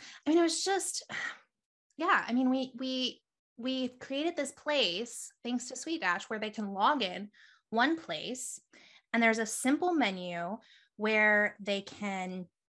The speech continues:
you know, tell us about their brand. They can submit new pieces of content to us. They can receive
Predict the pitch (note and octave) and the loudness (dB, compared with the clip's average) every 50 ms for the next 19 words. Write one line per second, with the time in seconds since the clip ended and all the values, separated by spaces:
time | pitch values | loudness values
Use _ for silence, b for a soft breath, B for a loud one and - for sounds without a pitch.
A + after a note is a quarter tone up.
0 | _ _ _ _ _ _ _ - - - A3 F#3+ F#3 F#3 - - - G#3+ A3+ C4+ | _ _ _ _ _ _ _ -14 -6 -4 -2 -2 -2 -6 -8 -6 -2 0 0 0
1 | C#4 - C4+ C4+ C4 C4+ - D4 C4+ B3+ A#3 A3+ A3 G#3+ G#3+ G#3+ A3+ A#3+ B3 - | 0 2 2 2 2 2 0 -2 0 2 0 2 2 2 2 2 2 0 -2 -4
2 | - - _ _ _ _ _ _ _ _ _ _ _ _ _ - G#3+ G3+ G3+ G3 | -10 -16 _ _ _ _ _ _ _ _ _ _ _ _ _ -2 0 0 0 -2
3 | - - - G#3 G3 F#3+ F#3 F#3 F#3 F3 - - - - - G#3 G3+ G3+ G3+ G#3 | -6 -8 -4 -2 -2 -2 -2 -2 -4 -8 -8 -10 -10 -4 -2 -2 0 0 0 2
4 | A3 C4 C4 - _ _ - B3 A3 A#3 A#3 C4 C4 - C#4 B3+ - C#4+ C#4+ D4 | 2 0 0 -2 _ _ 2 4 4 6 4 4 2 0 -4 -4 -2 -2 -4 -4
5 | D4 - - A#3 A3 G#3+ G#3 - G#3+ F#3+ - - - G#3+ G3 F#3 F3+ F3 F#3+ A#3 | -6 -2 -2 0 0 0 -2 -4 -8 -10 -10 -10 -8 -8 -6 -4 -4 -4 -4 -6
6 | B3+ - - - b b b b b b b - G#3+ A3 G#3+ A3 - G#3 G#3+ G#3 | -8 -10 -14 -16 b b b b b b b 4 4 4 4 4 0 0 0 0
7 | G3+ G3 F3+ - _ _ - G3+ G#3 G#3 - - - D#4+ D#4+ C4 G#3 G#3+ C4 D#4 | 0 -2 -4 -10 _ _ 0 0 0 0 0 4 4 6 6 8 6 6 4 2
8 | D#4 | 0